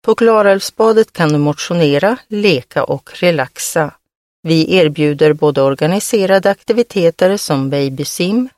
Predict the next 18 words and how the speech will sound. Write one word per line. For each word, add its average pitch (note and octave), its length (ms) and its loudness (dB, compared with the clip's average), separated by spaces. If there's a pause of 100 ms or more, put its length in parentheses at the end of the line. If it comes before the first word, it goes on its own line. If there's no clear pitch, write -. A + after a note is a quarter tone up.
(120)
rehabträning C#3+ 1040 -2
och - 340 -6
motionssim, F#3+ 880 -2 (440)
men A3+ 120 2
också A3+ 320 0
tider D3 440 0
för G3 220 0
egen F#3+ 380 2
träning. C3+ 560 -4 (1300)
Skolbadet E3+ 880 0
är A3 120 2
i A3 80 4
full F#3+ 280 -2
gång E3+ 300 0
på G#3 160 -4
förmiddagarna. D3 960 0 (440)
Även C#3 340 0
simskola, E3 920 0